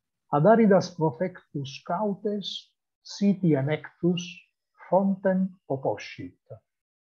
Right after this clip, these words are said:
Monitusque baculo ferire silicem, e saxo rivum. Merda, merda,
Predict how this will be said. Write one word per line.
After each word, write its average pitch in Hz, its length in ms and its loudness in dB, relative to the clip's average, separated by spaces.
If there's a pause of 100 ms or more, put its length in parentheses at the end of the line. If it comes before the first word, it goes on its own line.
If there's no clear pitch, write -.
(240)
Monitusque 156 840 2
baculo 131 640 0
ferire 131 760 -6
silicem, 196 840 -2 (420)
e 127 120 -8
saxo 202 840 -4 (840)
rivum. 107 920 -2 (1400)
Merda, 131 840 2
merda, 127 840 -2